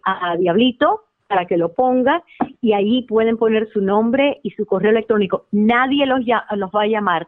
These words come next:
Te prometo que nadie te va a llamar. Yo odio eso.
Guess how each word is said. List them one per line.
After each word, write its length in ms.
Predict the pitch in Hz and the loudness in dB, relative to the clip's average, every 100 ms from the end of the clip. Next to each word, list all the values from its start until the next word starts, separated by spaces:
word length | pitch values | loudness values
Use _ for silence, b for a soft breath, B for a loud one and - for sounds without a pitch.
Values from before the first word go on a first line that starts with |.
| _ - | _ -12
Te 100 | 233 | -4
prometo 680 | 240 240 254 294 294 320 320 | 0 0 0 -2 -2 -2 -2
que 140 | 240 | -4
nadie 600 | 208 214 220 226 262 262 262 | -2 -2 -2 -2 -4 -4 -4
te 140 | 208 | -2
va 300 | 190 202 202 - | 0 0 -2 -4
a 120 | 214 | -6
llamar. 540 | 208 196 185 175 151 147 | -4 -4 -2 -2 -4 -8
Yo 140 | 196 - _ | -10 -10 _
odio 460 | 269 269 254 233 196 | -2 0 0 0 0
eso. 380 | 175 - - | -2 -6 -16